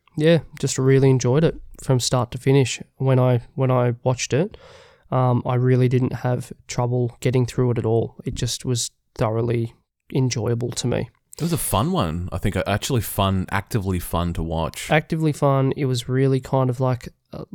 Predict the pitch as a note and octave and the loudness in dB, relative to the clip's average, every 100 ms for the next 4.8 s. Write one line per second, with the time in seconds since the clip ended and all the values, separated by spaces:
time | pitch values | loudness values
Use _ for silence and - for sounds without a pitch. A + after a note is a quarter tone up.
0 | - E3 - C#3 B2+ B2 B2+ B2+ B2 B2+ | -12 -10 -4 0 2 2 2 2 4 4
1 | B2+ B2 B2+ - - - - - G3+ B3+ | 4 4 2 0 -4 -8 -12 -2 0 2
2 | G3 A#2+ C3+ A#2 G#2 - - - G#2 D#3 | 2 2 4 4 2 0 -2 -2 -2 0
3 | D#3+ F3 C#3+ B2 - G2+ G2 F2+ F2 E2+ | 4 6 6 4 0 4 4 4 2 0
4 | C#3 - C3 F#2+ D2 C3 E2 | -2 0 2 4 2 2 0